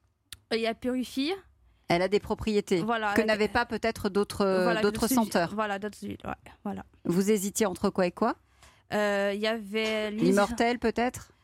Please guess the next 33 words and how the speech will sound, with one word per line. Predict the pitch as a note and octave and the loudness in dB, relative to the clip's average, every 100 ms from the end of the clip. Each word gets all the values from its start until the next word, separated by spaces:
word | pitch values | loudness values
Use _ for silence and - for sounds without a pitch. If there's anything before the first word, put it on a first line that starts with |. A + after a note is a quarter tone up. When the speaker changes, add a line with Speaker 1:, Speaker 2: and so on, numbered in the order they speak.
| _ _ _ G3+ | _ _ _ -4
Speaker 1:
Euh, | |
il | G#3 | -2
y | |
avait | A3 | -2
aussi | A3 G3+ A#3 | -6 -6 -4
l'immortel, | A3 G#3 - A3+ C#4+ | -4 -4 -4 -4 -4
il | - | -6
y | G#3+ | -4
avait | G#3 | -4
l'huile | G#3+ A3+ | -4 -4
essentielle, | A3+ A3 G#3 - A#3 C4+ C#4 | -2 -4 -6 -4 -2 -2 -4
il | G#3+ | -4
y | |
avait | G#3 G3+ G#3+ | -4 -4 -4
le | G#3 | -4
genévrier | G#3+ A3+ G3+ G#3 G3+ | -2 -4 -4 -6 -6
aussi. | F#3+ - - - - - _ _ - | -8 -14 -20 -14 -14 -14 _ _ -2
Speaker 2:
Bon, | B3 B3 - _ - | 0 0 -4 _ -4
bah | C3+ | -2
voilà, | D3+ A3 | 0 0
ré-, | F3 D#3+ | -2 -2
réponse | E3+ E3+ F#3+ G3 | -2 -2 -2 -2
effectivement. | E3+ F3 E3 - A#3 | -2 -2 -4 0 2
On | D4 | 2
va, | G3+ F#3 | 2 0
on | G#3 | 0
va | G#3 | 0
faire | A3+ B3 | 0 -4
circuler | - A3+ - A#3 | -2 -4 0 0
le | A3+ | 2
micro | A3+ G#3 - A#3 | -2 -2 0 0
ici, | A3 - - A3+ | -2 -6 -4 2
euh, | G3 | 2